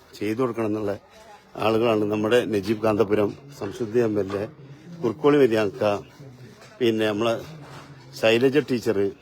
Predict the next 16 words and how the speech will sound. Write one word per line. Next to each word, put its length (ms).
ശൈലജ 380
ടീച്ചർക്ക് 420
എൻ്റെ 240
നേരിട്ടുള്ള 500
അനുഭവമുണ്ട്. 400
ക്യാൻസർ 400
രോഗിയായ 280
കുട്ടീൻ്റെ 360
ലിവർ 300
പോയിട്ട് 300
ആ 40
ഭയങ്കര 520
അവസ്ഥയിലായിട്ട് 500
എത്ര 300
എളുപ്പം 260
കൊണ്ടാണ് 280